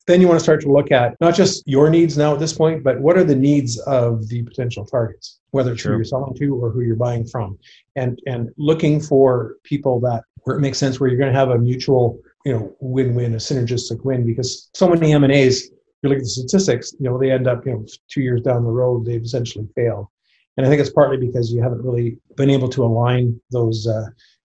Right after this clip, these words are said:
Speaker 1: you know, the, the goals and the needs of, of both parties on those things. But it could also be that, you know, the right strategy is buy something, you know, take that resources, use it hard for a couple of years, and then if, even though you shut it down, it still moved you two years ahead of where you were gonna be if you did it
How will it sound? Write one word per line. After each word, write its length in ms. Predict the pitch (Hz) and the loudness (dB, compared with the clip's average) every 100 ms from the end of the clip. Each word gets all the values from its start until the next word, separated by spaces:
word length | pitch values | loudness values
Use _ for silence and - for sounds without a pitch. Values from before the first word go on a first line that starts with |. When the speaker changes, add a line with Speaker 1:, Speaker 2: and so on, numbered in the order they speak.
| - | -6
Speaker 1:
you 80 | |
know, 100 | 117 | -4
the, 60 | 117 | -4
the 140 | 127 | -4
goals 400 | 127 123 123 120 | 0 2 2 0
and 80 | 117 | 0
the 40 | 117 | 0
needs 320 | 117 120 113 | -2 -2 -4
of, 120 | 110 101 | -6 -6
of 240 | 123 117 | -6 -4
both 220 | 120 117 - | -4 -6 -6
parties 400 | 120 135 135 117 | -8 -4 -4 -6
on 180 | 107 | -8
those 160 | 107 117 | -10 -10
things. 160 | 110 107 | -10 -4
But 220 | 127 - _ _ | -4 -6 _ _
it 160 | - 143 | -12 0
could 100 | 185 | 6
also 320 | 170 185 214 | 8 8 4
be 140 | 131 127 | 2 0
that, 200 | 127 117 117 - | -2 -6 -10 -14
you 100 | 139 | -10
know, 80 | 113 | -6
the 100 | 120 | -2
right 160 | 135 131 | -2 -2
strategy 460 | - 131 135 123 | -2 0 0 -2
is 100 | 123 | -2
buy 240 | 113 123 135 | -2 -2 0
something, 440 | 139 135 117 127 | 0 -4 -4 -4
you 100 | 123 | -2
know, 180 | 117 113 110 - | -2 -4 -6 -10
take 180 | - 139 | -6 -2
that 160 | 127 117 | 0 0
resources, 640 | 131 127 117 113 127 120 | -2 -2 -2 -2 -4 -4
use 220 | 117 135 123 | -4 -4 -4
it 120 | 113 | -4
hard 240 | 120 120 | -2 -2
for 80 | 123 | -4
a 40 | 110 | -2
couple 220 | 127 123 | -2 0
of 60 | 117 | -2
years, 340 | 120 127 127 | -2 -2 -2
and 120 | 117 | -2
then 320 | 117 120 117 - | -2 -2 -6 -8
if, 180 | 135 123 - | -10 -10 -6
even 200 | 135 123 | -4 -2
though 100 | 123 | -2
you 80 | 113 | -4
shut 220 | 117 127 | -2 -4
it 80 | 117 | 0
down, 240 | 135 127 | -2 -2
it 80 | 113 | -4
still 200 | - 131 | 0 0
moved 260 | 131 127 | 0 -2
you 100 | 117 | -2
two 140 | 113 135 | -2 -2
years 240 | 123 113 | -2 -2
ahead 240 | 117 120 120 | -2 -2 -2
of 100 | 113 | -2
where 160 | 117 | -2
you 140 | 117 117 | -2 -2
were 40 | |
gonna 200 | 120 117 | -2 -4
be 140 | 113 | -2
if 120 | 120 117 | -4 -2
you 60 | |
did 140 | 117 127 | -2 -2
it 140 | 117 | -4